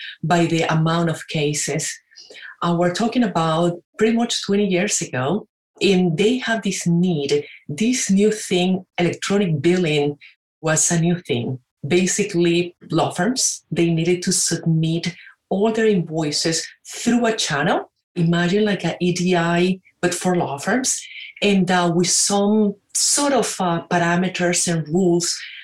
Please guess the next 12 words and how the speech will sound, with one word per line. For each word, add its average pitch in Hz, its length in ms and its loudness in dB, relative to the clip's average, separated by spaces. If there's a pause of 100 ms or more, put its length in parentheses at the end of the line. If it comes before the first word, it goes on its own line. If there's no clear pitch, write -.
(140)
to 190 180 -2
get 190 280 2
the 202 140 2
bills, 175 520 0 (320)
not 220 260 4
in 202 180 2
paper, 233 580 0
but 185 100 2
in 175 100 2
electronic 147 520 -2
format. - 460 -6 (420)
So 175 400 2